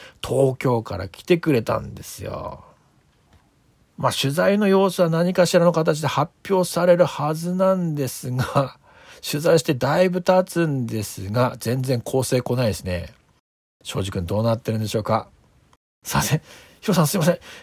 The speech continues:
あの、至急やってますのですいません」って言うんでしょうね。可愛い甘えん坊です。入学、就職シーズン、張り駒屋のおすすめ張り子は、あなたの夢を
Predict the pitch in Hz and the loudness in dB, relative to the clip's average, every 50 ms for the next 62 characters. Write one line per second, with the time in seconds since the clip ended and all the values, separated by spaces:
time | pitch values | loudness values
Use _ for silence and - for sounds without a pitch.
0 | - - 165 156 156 - - - - 202 202 196 202 - - 208 208 202 208 180 | -8 -4 -2 -2 -2 -2 -2 -4 -2 -2 -2 -2 -4 -4 -4 -2 -2 0 0 0
1 | 170 160 - 208 196 180 214 202 185 175 - _ - - 113 113 131 139 143 147 | 0 0 0 -2 0 0 0 0 -2 -2 -6 _ -10 -4 0 2 4 4 4 4
2 | 131 117 - - 101 98 104 110 120 139 147 151 147 - _ - - - 107 110 | 2 0 -2 -2 -4 -6 -6 -6 -4 -2 -2 -2 -4 -6 _ -18 -16 -14 -12 -10
3 | 113 107 104 107 104 107 107 104 104 107 104 107 110 117 127 131 131 131 135 143 | -8 -8 -8 -8 -6 -6 -4 -4 -4 -4 -4 -4 -4 -4 -2 -2 -2 -2 -2 -4
4 | 139 139 143 147 151 147 160 160 - - - - _ _ _ _ _ _ _ _ | -2 0 4 4 6 8 8 6 6 4 -4 -10 _ _ _ _ _ _ _ _
5 | _ _ _ _ _ _ _ _ _ _ _ _ _ _ _ _ _ _ _ - | _ _ _ _ _ _ _ _ _ _ _ _ _ _ _ _ _ _ _ 0
6 | 117 143 180 202 208 190 165 - - 143 117 - _ - - - - - 170 214 | 2 4 6 6 6 6 4 4 2 0 0 -2 _ -16 -10 -2 2 4 4 4
7 | 214 - 214 190 - 175 160 - - 160 147 127 113 104 95 87 - - - - | 4 4 2 2 2 2 0 2 4 4 2 2 2 -2 -6 -8 -8 -10 -6 -2
8 | - 160 175 - 170 165 165 160 156 151 143 131 131 135 - 196 185 - 208 196 | -2 -2 0 0 0 2 4 4 4 4 2 0 0 0 0 -2 -2 -2 0 2
9 | 196 190 175 170 175 180 185 185 180 - 156 165 175 180 - - - - - - | 2 2 2 0 0 0 0 0 0 2 4 6 6 6 4 2 -6 -20 -20 -20
10 | - - - 131 165 196 185 - 165 151 151 143 139 135 131 127 120 113 | -14 -6 -2 2 4 4 4 4 2 2 2 0 -2 -2 -2 -2 -2 -4